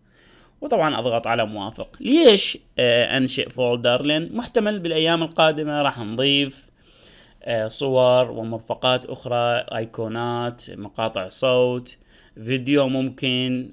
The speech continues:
آه، ملفات إكسل، قواعد أخرى إضافية،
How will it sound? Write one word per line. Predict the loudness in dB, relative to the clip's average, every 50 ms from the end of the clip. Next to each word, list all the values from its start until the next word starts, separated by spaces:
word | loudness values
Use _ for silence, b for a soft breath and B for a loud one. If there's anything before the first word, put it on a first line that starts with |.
| _ -6
آه، | -4 -2 0 0 0 0 0 0 0 -2 -2 -2 -4 -4 -4
ملفات | -4 -2 -4 -4 -4 -2 -2 -2 -2 -4 -6 -8 -2 -2
إكسل، | -2 -2 -2 -4 -4 0 2 2 2 0 -2 -6 -10 -14 -18 _
قواعد | -2 0 2 2 2 2 -2 -4 -4
أخرى | -4 -6 -4 0 2 2 4
إضافية، | 4 4 4 4 4 4 2 2 2 4 4 4 4 2 0 -4